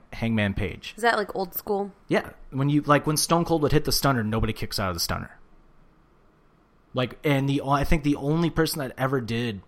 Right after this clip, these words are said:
Speaker 1: back in the day was The Rock. And The Rock kicked out of,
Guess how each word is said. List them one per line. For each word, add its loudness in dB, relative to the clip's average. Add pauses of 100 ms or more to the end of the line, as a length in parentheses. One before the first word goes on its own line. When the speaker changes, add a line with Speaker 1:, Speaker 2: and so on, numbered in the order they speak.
(800)
Speaker 1:
back 0
in -6
the -2
day -2
was -4
The -4
Rock. -2 (360)
And -4
The -2
Rock 2
kicked -4
out 2
of, -6